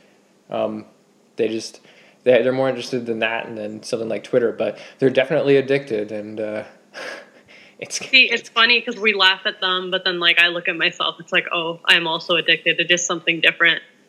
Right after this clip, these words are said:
Speaker 1: Yeah, yeah,
Speaker 2: But it's
Speaker 1: absolutely.
Speaker 2: differences. I think the difference is Facebook is, like, people I know in real life, and I really don't care about what they're doing with their lives.
Speaker 1: <laughs>
Speaker 2: Twitter is interesting 'cause it's the N B A.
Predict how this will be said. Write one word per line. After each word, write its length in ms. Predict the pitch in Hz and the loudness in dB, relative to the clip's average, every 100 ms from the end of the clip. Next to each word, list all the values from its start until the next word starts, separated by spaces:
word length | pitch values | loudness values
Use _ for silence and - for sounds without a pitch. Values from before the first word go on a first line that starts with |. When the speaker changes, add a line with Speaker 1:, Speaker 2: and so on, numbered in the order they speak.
| _ | _
Speaker 1:
Yeah, 320 | - 147 160 - - 135 | 6 6 6 -4 -18 -2
yeah, 300 | 127 139 113 | 6 6 4
Speaker 2:
But 120 | 123 | 2
it's 80 | - | 4
Speaker 1:
absolutely. 400 | 147 139 135 120 | 4 2 -2 4
Speaker 2:
differences. 640 | - - - _ _ - - - | 4 2 -10 _ _ -20 0 2
I 100 | 233 | 4
think 180 | 277 | 4
the 60 | 302 | 4
difference 460 | 202 185 220 214 233 | 4 2 0 0 2
is 260 | 233 220 - _ _ _ - | 2 2 -8 _ _ _ 4
Facebook 420 | 202 202 - 240 | 6 6 2 0
is, 100 | 254 | 2
like, 200 | 208 185 | 4 2
people 260 | - 208 196 | 0 -2 4
I 100 | 185 | 4
know 160 | 175 170 | 4 0
in 100 | 170 | 0
real 180 | 165 156 | 2 2
life, 220 | 160 165 | 0 -2
and 80 | 180 | 0
I 40 | 165 | 0
really 420 | 156 156 156 156 | 0 -2 0 0
don't 200 | 151 - | -2 2
care 160 | 156 | 2
about 180 | 156 170 | 2 -2
what 140 | - 180 | -2 2
they're 140 | 180 | 2
doing 200 | 190 190 | 4 2
with 120 | 190 | 2
their 160 | 202 202 | 2 4
lives. 440 | 202 208 214 - 139 - | 4 2 0 -6 -8 -8
Speaker 1:
<laughs> 120 | - | -6
Speaker 2:
Twitter 260 | - 262 240 | 2 4 4
is 160 | 220 - | 0 0
interesting 540 | 214 214 - 196 170 175 | 0 0 0 2 2 0
'cause 120 | - | -14
it's 180 | 180 - | -16 -2
the 140 | 180 | 0
N 140 | 160 160 | 0 -2
B 140 | 156 | -2
A. 340 | - - 196 | -2 -2 -4